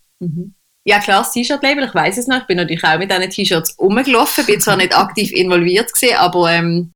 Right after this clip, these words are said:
Speaker 2: genau, voll.
Speaker 1: Aber du hast eigentlich immer jedes Projekt müssen mit unterstützen.
Speaker 2: Ich habe alles mitgemacht und auch mit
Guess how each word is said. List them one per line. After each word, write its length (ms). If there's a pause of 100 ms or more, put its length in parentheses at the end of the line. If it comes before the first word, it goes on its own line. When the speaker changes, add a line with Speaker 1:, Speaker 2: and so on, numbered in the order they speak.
(160)
Speaker 2:
genau, 320
voll. 180
Speaker 1:
Aber 120
du 100
hast 140
eigentlich 320
immer 140
jedes 280
Projekt 360
müssen 200
mit 220
unterstützen. 600
Speaker 2:
Ich 40
habe 240
alles 300
mitgemacht 760
und 140
auch 140
mit 140